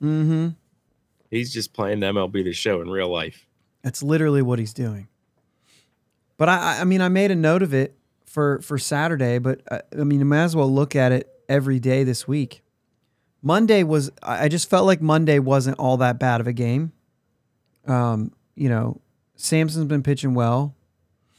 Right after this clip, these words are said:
Speaker 1: I just, you know, eight hits, but they had nine. It, you know, it was close.
Speaker 2: Yeah.
Speaker 1: But you, you, you start Tuesday, ten strikeouts. Ten strikeouts on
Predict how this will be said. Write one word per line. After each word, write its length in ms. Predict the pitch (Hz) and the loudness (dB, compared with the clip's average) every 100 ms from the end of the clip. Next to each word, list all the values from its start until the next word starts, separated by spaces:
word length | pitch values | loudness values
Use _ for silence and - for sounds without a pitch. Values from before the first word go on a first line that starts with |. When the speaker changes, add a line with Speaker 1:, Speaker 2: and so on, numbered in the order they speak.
| _ _ _ _ _ _ _ _ | _ _ _ _ _ _ _ _
Speaker 1:
I 80 | 139 | -4
just, 240 | 143 139 - - | -2 -4 -10 -4
you 120 | 180 | 0
know, 200 | 156 160 | 0 0
eight 220 | - 175 151 | 0 0 0
hits, 340 | 165 175 - | 0 -2 -4
but 280 | - 160 - _ _ _ _ _ _ _ | -4 -4 -6 _ _ _ _ _ _ _
they 220 | 147 170 175 | -4 0 2
had 320 | 175 147 135 | 0 0 -2
nine. 540 | 156 180 165 170 170 - _ _ _ _ | 0 0 0 -2 -6 -12 _ _ _ _
It, 160 | 170 151 | -4 -2
you 120 | 196 | 0
know, 80 | 160 | 0
it 40 | |
was 120 | 156 156 | 0 -2
close. 540 | 196 165 107 - - _ _ _ _ _ - | 2 2 2 -6 -18 _ _ _ _ _ -6
Speaker 2:
Yeah. 200 | 104 92 _ _ _ _ _ _ _ _ _ _ _ _ _ _ _ - | -6 -6 _ _ _ _ _ _ _ _ _ _ _ _ _ _ _ -6
Speaker 1:
But 200 | 156 131 | -4 -2
you, 120 | 156 139 | -4 -6
you, 420 | - 147 196 170 | -10 -10 -10 -14
you 60 | |
start 380 | 143 - 190 - | -6 0 0 0
Tuesday, 500 | - 165 135 127 113 | -2 -2 0 -2 -2
ten 260 | 113 147 147 | -2 0 0
strikeouts. 760 | - 143 127 120 110 - - _ _ _ _ _ _ _ _ _ - | -2 -2 -2 -2 -8 -10 -18 _ _ _ _ _ _ _ _ _ -6
Ten 220 | 156 160 | -2 -2
strikeouts 640 | 151 160 147 139 131 123 | -2 0 0 0 -2 -2
on 260 | 127 120 | -4 -4